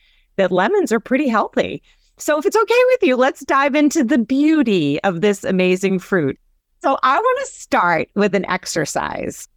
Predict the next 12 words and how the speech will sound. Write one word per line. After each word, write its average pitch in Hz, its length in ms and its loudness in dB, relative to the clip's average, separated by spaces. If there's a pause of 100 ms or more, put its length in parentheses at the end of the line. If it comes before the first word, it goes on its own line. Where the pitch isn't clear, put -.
(100)
I 214 120 0
want 302 240 0
you 311 80 2
to 330 80 0
close 208 520 0
your 202 160 0
eyes - 640 -4 (300)
and 185 160 -2 (200)
think 185 220 0 (340)
of 160 140 0
a 156 40 2
lemon, 147 520 -2